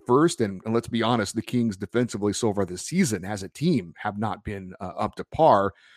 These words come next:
So that's an even more emphasis, uh, for a guy, for a guy like Brandt Clark to play defense first and then let the offense kind of come to him, which I don't think is,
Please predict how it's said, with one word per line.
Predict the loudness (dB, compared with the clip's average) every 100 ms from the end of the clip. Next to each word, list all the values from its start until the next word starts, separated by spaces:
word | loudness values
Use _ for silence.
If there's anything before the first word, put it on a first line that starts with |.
| -16
So | 0 4 6
that's | 6 4 2
an | 0
even | 0 2
more | 6 6 6
emphasis, | 2 -2 -4 -6 -6 -10 -14 _ _ -8
uh, | -6 -2
for | 0
a | 2
guy, | 4 4
for | 4 4
a |
guy | 4
like | 4 2
Brandt | -2 -2
Clark | 0 4 4 2
to | 0 0 0 -6 _
play | 4 6
defense | 6 2 2 4 2 0
first | 2 6 6 4
and | 0
then | 2
let | 4 2 2
the | 2
offense | 2 2 -2
kind | -2 -4
of | -4 -4
come | 0 4
to | 6
him, | 6 4 2 0 _ _ _
which | 2 4
I | 6
don't | 6 6
think | 2 4
is, | 2 2 -6 -12